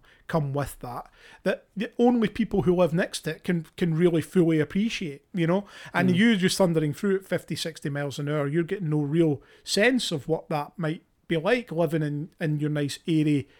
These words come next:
Speaker 1: you know, commuter belt town, new development with a lot of space
Speaker 2: Hold on a
Speaker 1: away
Speaker 2: minute.
Speaker 1: from
Speaker 2: I
Speaker 1: it, you
Speaker 2: used
Speaker 1: know.
Speaker 2: to live next to the M eight. I know what it's like. That was a rural part of the M eight. I know what it's like. But this is a good segue, because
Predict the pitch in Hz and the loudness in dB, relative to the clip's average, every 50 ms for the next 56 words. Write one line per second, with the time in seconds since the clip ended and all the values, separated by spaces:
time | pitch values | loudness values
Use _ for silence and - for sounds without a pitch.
0 | _ - - - _ _ - - 170 160 151 151 - 170 160 165 170 - - 160 | _ -20 -20 -20 _ _ -6 -2 -2 0 0 0 0 2 2 2 2 2 0 -2
1 | 131 160 156 151 - - _ _ - 151 151 156 151 151 151 151 151 165 151 160 | 2 2 2 2 2 -4 _ _ -4 -2 0 0 2 2 0 0 0 0 -2 -2
2 | 139 151 156 156 156 160 156 170 208 180 160 - - 156 160 170 170 - - 139 | 0 2 2 2 2 -2 -6 -6 -4 -4 -6 -6 -4 -2 -2 -2 -2 -4 -2 0
3 | 156 156 135 131 127 120 120 123 - - 98 127 151 160 165 165 160 156 175 156 | 2 4 4 4 2 2 2 2 2 2 4 4 6 6 6 6 6 6 6 6
4 | 147 147 131 127 131 135 131 139 135 127 127 - - - - 131 127 123 127 127 | 6 6 6 6 6 4 4 4 0 0 0 -2 -4 -4 0 2 2 2 0 -2
5 | 113 113 139 135 123 - 131 131 143 151 151 147 147 143 139 135 131 123 - - | -2 -2 -2 0 0 0 2 2 4 6 8 8 8 8 8 6 4 2 2 2
6 | 139 131 120 113 113 - 135 143 165 170 185 160 147 151 143 151 165 165 156 131 | 4 4 4 2 0 -2 2 4 4 4 4 4 4 4 6 6 6 6 6 4
7 | 117 113 - 139 120 113 95 101 110 113 117 120 117 107 107 107 101 - 123 127 | 2 0 -2 -2 -2 -2 -4 -4 -4 -2 0 0 0 -2 -4 -8 -8 -8 -6 -2
8 | 135 135 123 117 110 107 - - - 131 117 110 92 - 190 190 - - - - | 0 0 0 0 -2 -4 -6 -6 -4 -4 -4 -6 0 4 4 4 4 2 -10 -20
9 | - - - - - 190 220 214 - 240 202 233 202 180 220 214 - - - - | -20 -20 -14 2 6 6 8 8 6 2 2 0 2 2 0 2 2 2 4 4
10 | 196 170 147 - 131 110 98 85 76 - _ _ _ _ - 151 - - 160 156 | 4 4 4 2 -2 -2 -2 -2 -8 -12 _ _ _ _ -6 -6 0 0 0 0
11 | 139 - | 0 -2